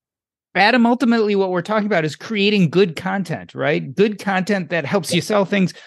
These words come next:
good content that really grabs the search engines and sends traffic your way.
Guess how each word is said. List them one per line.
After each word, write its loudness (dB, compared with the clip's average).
good 2
content -2
that 0
really 0
grabs -2
the -6
search -6
engines -4
and -4
sends -2
traffic -2
your -2
way. 2